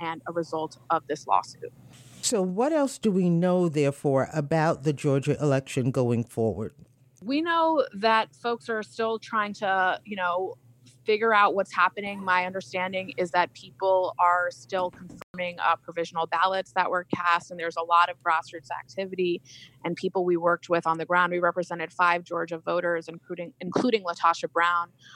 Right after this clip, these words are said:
Speaker 1: who, uh, runs the organization Black Votes Matter, who was working really hard to get out the vote. And so my understanding is the Stacey Abrams campaign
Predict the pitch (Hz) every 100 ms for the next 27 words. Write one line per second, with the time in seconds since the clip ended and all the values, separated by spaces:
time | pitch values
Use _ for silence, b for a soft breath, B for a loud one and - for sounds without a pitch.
0 | B - - 175 170 - 160 165 165 170
1 | 175 151 165 160 156 160 170 165 156 -
2 | 165 165 165 165 165 170 175 175 - 180
3 | - 170 170 170 - - 160 160 165 165
4 | 170 - 208 185 170 - 175 165 _ B
5 | B B - - 180 170 175 175 175 175
6 | 175 170 170 165 - 165 - 170 170 175
7 | 170 - 160 165 175 170 165 165